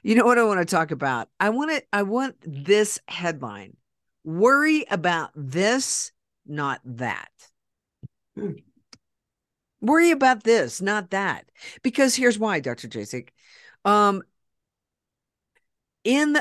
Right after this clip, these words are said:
Speaker 1: the raw diet, okay, there, there's, there's obviously a lot of information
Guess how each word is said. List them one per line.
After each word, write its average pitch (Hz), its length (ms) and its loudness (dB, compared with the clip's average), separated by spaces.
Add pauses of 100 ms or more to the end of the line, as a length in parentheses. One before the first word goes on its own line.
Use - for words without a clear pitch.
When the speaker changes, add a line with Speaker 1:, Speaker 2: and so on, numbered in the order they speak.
Speaker 1:
the 185 280 0
raw 156 560 0 (240)
diet, 120 720 -6
okay, 139 520 -4
there, 185 300 2
there's, 180 560 2
there's 175 500 0 (100)
obviously 165 840 -2
a 160 160 0
lot 151 320 -2
of 143 100 -6
information 120 800 -6